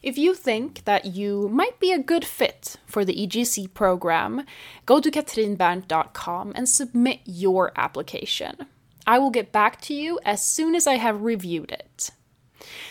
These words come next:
There are a lot of girlfriends who are considering joining at the time of this episode being released, and the spots that I have are very limited. So, if you want to start your journey this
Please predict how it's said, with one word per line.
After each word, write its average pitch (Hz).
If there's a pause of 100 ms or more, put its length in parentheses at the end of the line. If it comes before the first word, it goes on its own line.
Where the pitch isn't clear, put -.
(100)
There 277
are 349
a 320
lot 240
of 196
girlfriends 180
who 202
are 240
considering 277
joining 190 (200)
at -
the 254
time 214
of 175
this 180
episode 233
being 190
released, 175
and 214
the 220
spots 330
that 302
I 294
have 233
are 190
very 208
limited. 175 (520)
So, 262 (520)
if 262
you 302
want 320
to 302
start 277
your 254
journey 233
this 254